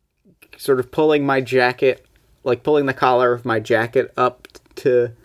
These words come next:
guard my face a little bit, I kind of, like, half crawl, half run over to the, to the girl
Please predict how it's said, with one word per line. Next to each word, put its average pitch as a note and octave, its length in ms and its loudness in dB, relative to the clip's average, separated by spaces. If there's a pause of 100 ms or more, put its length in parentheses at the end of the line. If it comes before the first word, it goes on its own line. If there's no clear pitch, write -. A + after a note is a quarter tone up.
(260)
guard B2 340 0
my A#2 140 -2
face B2 320 0
a C#3+ 40 2
little D3 240 2
bit, E3 320 -2 (1600)
I B2 80 -4
kind C3 340 -2
of, B2+ 140 0
like, A2+ 420 -2 (840)
half D3+ 380 -2
crawl, C#3 520 2
half C3+ 300 -2
run B2+ 720 -2 (120)
over B2 300 2
to C3 140 -2
the, A#2 360 2
to B2+ 100 -2
the A2+ 100 0
girl B2+ 460 2